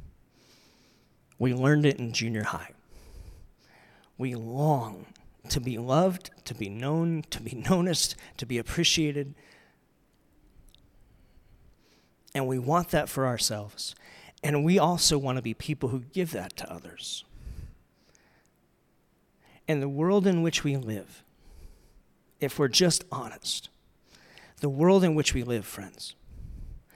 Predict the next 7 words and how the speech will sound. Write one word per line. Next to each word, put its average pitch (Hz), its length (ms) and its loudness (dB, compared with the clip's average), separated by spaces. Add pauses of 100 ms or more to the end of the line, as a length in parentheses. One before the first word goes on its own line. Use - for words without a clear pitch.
(580)
needs 165 460 4
to 185 100 6
see 117 460 6 (300)
healthy 175 640 4
groups 151 340 0
of - 80 -6
people - 460 -10